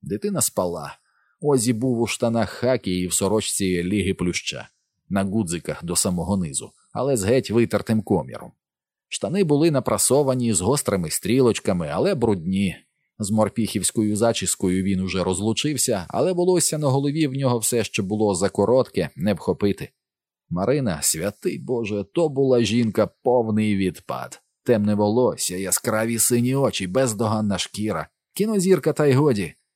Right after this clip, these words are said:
Якщо наважишся на цю справу, сам побачиш.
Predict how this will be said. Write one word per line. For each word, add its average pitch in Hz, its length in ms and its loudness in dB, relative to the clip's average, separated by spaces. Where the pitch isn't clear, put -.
Якщо 107 520 0
наважишся 110 560 2
на 107 120 2
цю 101 180 -2
справу, 131 380 -2
сам 165 260 0
побачиш. 139 580 -2